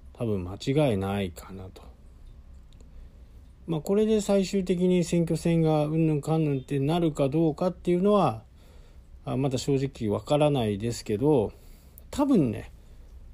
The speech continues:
えー、結果的には会員でのね、え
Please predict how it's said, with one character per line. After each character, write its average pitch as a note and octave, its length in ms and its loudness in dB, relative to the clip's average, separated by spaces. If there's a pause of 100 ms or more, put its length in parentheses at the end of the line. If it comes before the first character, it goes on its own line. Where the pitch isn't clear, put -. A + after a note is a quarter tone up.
(260)
え F2 800 -10 (1800)
ー、 - 20 -20
結 E3 180 -2
果 F3 120 0
的 F3 240 2
に A3 160 6
は C3 240 2
会 D3 300 2
員 D3+ 180 6
で D3+ 100 4
の G#2+ 120 0
ね、 G#2 320 -6 (320)
え G#2 500 -14